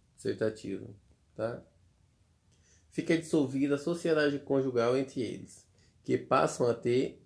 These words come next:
o estado civil de divorciados. Efeito do divórcio. Em decorrência deste divórcio, dissolve-se o vínculo matrimonial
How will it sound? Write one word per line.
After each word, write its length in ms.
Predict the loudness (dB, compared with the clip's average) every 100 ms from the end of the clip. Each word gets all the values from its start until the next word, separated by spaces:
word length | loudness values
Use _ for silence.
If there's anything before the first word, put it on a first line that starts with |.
| _
o 80 | -8
estado 340 | -6 -4 -2 -2
civil 320 | -4 -2 -2
de 140 | -2
divorciados. 1120 | -6 -6 -4 -4 -6 -8 -8 -8 -10 -20 -20 _ _ _ -18 -16 -16 _ _ _ _ _ _ _ _ _ _ _ _ _ -20 -20 -20 -4
Efeito 520 | 0 2 4 2 2
do 120 | -2 -2
divórcio. 520 | -2 -6 -10 -16 -20 _ _ _ _ _ _ _ 4
Em 140 | 8
decorrência 500 | 8 6 6 6 6
deste 240 | 2 2 -4
divórcio, 680 | -2 4 4 2 -6 -12 -14 -20 -12
dissolve-se 540 | -8 0 2 2 0 -2
o 60 |
vínculo 360 | 2 0 2 2
matrimonial 840 | 2 2 0 2 2 2 0 -2